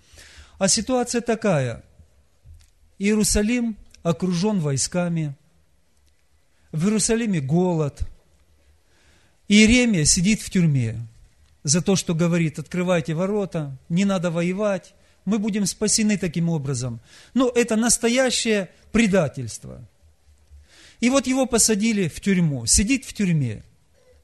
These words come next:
И вдруг Господь говорит: "Иеремия, сейчас к тебе придёт родственник,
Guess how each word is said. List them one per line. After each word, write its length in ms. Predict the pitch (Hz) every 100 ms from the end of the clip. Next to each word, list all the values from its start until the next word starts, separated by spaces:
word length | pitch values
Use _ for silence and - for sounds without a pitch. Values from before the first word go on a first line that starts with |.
| _ _ - - _
И 100 | 220
вдруг 300 | 214 285 247
Господь 400 | 202 196 - 220
говорит: 440 | 170 170 175 151 -
"Иеремия, 640 | 185 196 170 123 - 127 - _ - _
сейчас 460 | - 208 208 202
к 80 | -
тебе 240 | 202 190 175
придёт 360 | 170 160 165
родственник, 720 | 226 240 - - 196 175 170